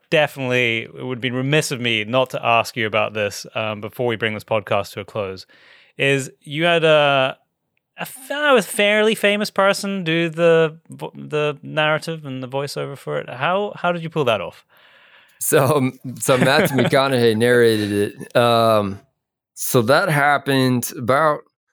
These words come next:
Speaker 2: halfway into production. We got the film in a good enough spot where we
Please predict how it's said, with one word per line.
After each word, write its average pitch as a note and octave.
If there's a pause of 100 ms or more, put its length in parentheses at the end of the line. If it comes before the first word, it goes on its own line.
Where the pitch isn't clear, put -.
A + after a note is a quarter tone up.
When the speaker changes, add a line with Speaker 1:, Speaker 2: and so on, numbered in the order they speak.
(520)
Speaker 2:
halfway C3+
into A#2+
production. G#2+
We G2
got A2
the F#2+
film G#2+ (240)
in G#2
a G2
good C#3
enough B2
spot G#2+
where G2+
we G#2+